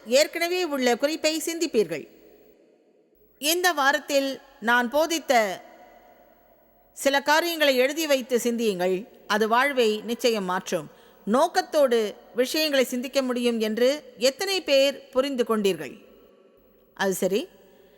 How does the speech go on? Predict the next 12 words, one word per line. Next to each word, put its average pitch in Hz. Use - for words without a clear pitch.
நீங்கள் 262
செய்கிறதை 269
விட 254
முழுவதையும் 247
அதிகமாக 240
எத்தனை 240
பேரால் 220
செய்ய 214
முடியும்? 247
அதுவும் 320
சரி. 147
இப்போது 247